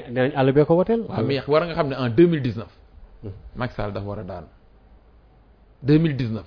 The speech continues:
Speaker 2: Macky day dem. Ku am jàngat bu baax ci élection yi, xam ni présidentielle yi ñu jëm, en principe, Macky Sall doit partir en deux mille dix-neuf.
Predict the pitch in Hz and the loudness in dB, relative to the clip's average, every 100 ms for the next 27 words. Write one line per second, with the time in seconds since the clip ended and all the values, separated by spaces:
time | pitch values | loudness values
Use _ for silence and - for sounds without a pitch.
0 | - 110 104 101 92 92 _ _ _ - | -10 -10 -6 -6 -8 -12 _ _ _ -20
1 | _ _ _ _ _ - - 156 147 135 | _ _ _ _ _ -4 -2 2 4 4
2 | 127 107 104 104 - - - 104 101 - | 2 0 0 0 -2 -10 -8 -8 -8 -10
3 | 95 101 135 131 127 156 135 131 123 123 | -12 -4 -4 -2 0 0 0 -4 -2 -2
4 | 143 123 - - _ - _ _ _ _ | 0 -2 -4 -20 _ -20 _ _ _ _
5 | - _ _ _ _ _ _ _ _ _ | -20 _ _ _ _ _ _ _ _ _
6 | - 135 143 135 117 95 - _ - _ | -4 -2 0 0 0 -6 -18 _ -20 _
7 | _ _ _ - 113 - 107 101 95 - | _ _ _ -10 -10 -8 -8 -6 -8 -8
8 | 95 101 92 90 92 90 - - | -10 -12 -14 -12 -12 -14 -16 -20